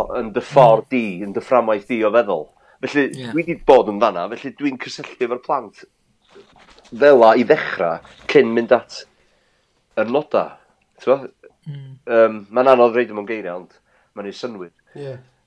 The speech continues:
Speaker 1: Yym, ond, ie, ma'n ddifyr. Ond hefyd, dwi'n darllen nodiant drums hefyd,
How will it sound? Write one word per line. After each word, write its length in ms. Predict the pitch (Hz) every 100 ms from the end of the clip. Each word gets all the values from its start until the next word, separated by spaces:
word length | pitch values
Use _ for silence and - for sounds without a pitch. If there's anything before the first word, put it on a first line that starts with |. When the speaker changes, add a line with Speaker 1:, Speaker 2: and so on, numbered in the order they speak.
| -
Speaker 1:
Yym, 280 | 123 127 123
ond, 240 | 143 135 - _ _ _ _ _ _ _ 185
ie, 140 | 214 - _ _ _ _ - -
ma'n 200 | 147 143
ddifyr. 300 | 156 143 175
Ond 280 | - 190 156
hefyd, 240 | 160 175 -
dwi'n 160 | 131
darllen 260 | 143 - 127
nodiant 460 | 143 - 127 123 _
drums 480 | 131 143 135 98 -
hefyd, 240 | 123 104